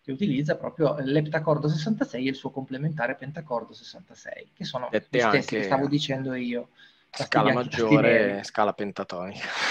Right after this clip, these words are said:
Speaker 1: Scala maggiore, scala pentatonica, esatto. E questo è un quadrato sette più cinque, la procedura è assolutamente la stessa, l'eptacordo andrà ordinato dalla più grave alla più alta, eh, il pentacordo dalla no-, dalla parziale più grave alla più alta.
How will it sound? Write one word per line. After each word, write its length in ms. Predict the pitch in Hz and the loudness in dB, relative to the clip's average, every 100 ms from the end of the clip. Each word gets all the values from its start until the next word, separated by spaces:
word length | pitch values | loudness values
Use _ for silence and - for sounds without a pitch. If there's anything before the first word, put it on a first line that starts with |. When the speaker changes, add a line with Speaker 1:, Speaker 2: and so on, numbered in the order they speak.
| - - - - _ - | 0 -2 -6 -10 _ 8
Speaker 1:
Scala 220 | 175 180 | 10 12
maggiore, 460 | 214 165 147 131 143 | 10 10 4 2 0
scala 280 | - 117 | -2 -4
pentatonica, 680 | 113 113 - - - - - | -4 -12 -14 -14 -14 -16 -16
esatto. 420 | - - - - | -14 -12 -14 -12
E 100 | - | -10
questo 260 | 156 151 180 | 0 0 2
è 20 | |
un 100 | 151 | -2
quadrato 380 | 151 143 120 170 | -2 0 -2 -4
sette 920 | - - 151 123 - 196 214 208 - _ _ _ _ | -10 2 2 2 0 4 4 2 -14 _ _ _ _
più 120 | 220 | 0
cinque, 600 | 208 131 117 113 139 143 | 0 -2 -6 -4 0 2
la 100 | 143 | 2
procedura 520 | 139 135 151 151 151 | -2 -2 0 2 2
è 20 | 117 | 2
assolutamente 680 | - 151 160 180 131 110 151 | 0 -2 0 0 0 0 4
la 100 | 208 | 4
stessa, 720 | - 107 98 - 160 190 185 - _ _ _ _ | 4 -4 -4 -6 -4 -4 -6 -20 _ _ _ _
l'eptacordo 680 | 139 147 - 131 147 131 120 | -6 -4 -4 2 2 4 0
andrà 260 | 127 127 | 0 2
ordinato 720 | 127 123 135 135 127 117 113 | 2 0 -2 2 2 2 -4
dalla 180 | 120 113 | -4 -4
più 160 | 113 127 | -6 -4
grave 380 | 139 135 117 113 | 4 4 4 -2
alla 100 | 113 | -4
più 160 | 220 | 2
alta, 760 | 185 160 170 160 190 190 165 - | 6 6 4 2 2 2 2 0
eh, 140 | 127 | -6
il 60 | 123 | -6
pentacordo 640 | 131 120 131 147 139 123 | -10 -12 -6 0 0 0
dalla 220 | 120 113 | -8 -6
no-, 160 | 120 131 | -6 -8
dalla 260 | - 123 123 | -6 -6 -6
parziale 460 | - 123 - 131 117 | -10 -18 -6 -6 -4
più 120 | 160 | -4
grave 240 | 139 113 | -2 -2
alla 120 | 123 | -4
più 160 | - - | -8 -10
alta. 400 | - - _ | -12 -14 _